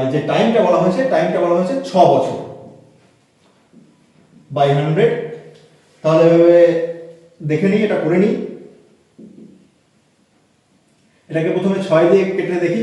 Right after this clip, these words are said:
কত হয়। ছয় দিয়ে, ছয় একে ছয়, দুই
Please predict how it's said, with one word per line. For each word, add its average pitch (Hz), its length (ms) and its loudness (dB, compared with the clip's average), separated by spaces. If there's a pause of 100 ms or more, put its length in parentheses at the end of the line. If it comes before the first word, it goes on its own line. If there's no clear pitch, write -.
কত 160 120 -4 (100)
হয়। 165 160 2 (960)
ছয় 147 240 -2 (100)
দিয়ে, 175 200 4 (1120)
ছয় 160 260 2
একে 165 160 -2 (120)
ছয়, 156 280 2 (460)
দুই 170 140 4